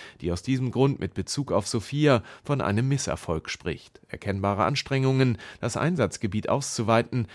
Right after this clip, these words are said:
unternimmt die E U derzeit nicht. Um direkt in libyschen Küstengewässern operieren zu können, wo man die Schlepper vermutet,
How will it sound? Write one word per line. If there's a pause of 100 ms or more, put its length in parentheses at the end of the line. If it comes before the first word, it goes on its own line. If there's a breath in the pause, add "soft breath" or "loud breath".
(140 loud breath)
unternimmt
die
E
U
derzeit
nicht.
Um
direkt
in
libyschen
Küstengewässern
operieren
zu
können, (240 loud breath)
wo
man
die
Schlepper
vermutet,